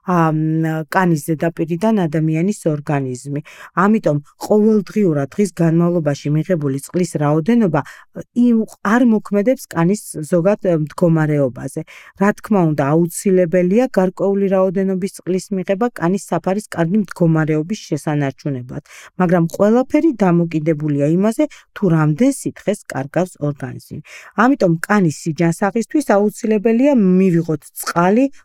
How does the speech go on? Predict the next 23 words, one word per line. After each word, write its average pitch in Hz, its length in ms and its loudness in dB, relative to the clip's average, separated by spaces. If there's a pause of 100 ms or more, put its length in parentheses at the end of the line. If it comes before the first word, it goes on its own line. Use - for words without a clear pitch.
როგორც 170 420 0
ორგანიზმის, 190 800 0 (360)
ა, 156 220 -2
წყურ-, 202 640 -2
რო-, 180 200 2
როდესაც 214 340 0
ორგანიზმი 170 580 0
განიცდის 156 580 -2
წყურ-, - 460 -6
წყურვილს. 147 600 -4 (480)
მოდით 285 380 2
ვნახოთ, 220 400 2
რა 208 180 4
არის 220 280 2 (120)
რეალობა. 151 720 2 (1200)
ბევრი 294 260 4
მიიჩნევს, 233 540 2
რომ 165 140 2
სტრესი 208 800 0 (440)
ბევრი 190 420 4
დაავადების 170 680 0
გამომწვევი 160 680 0
მიზეზია. 135 680 -2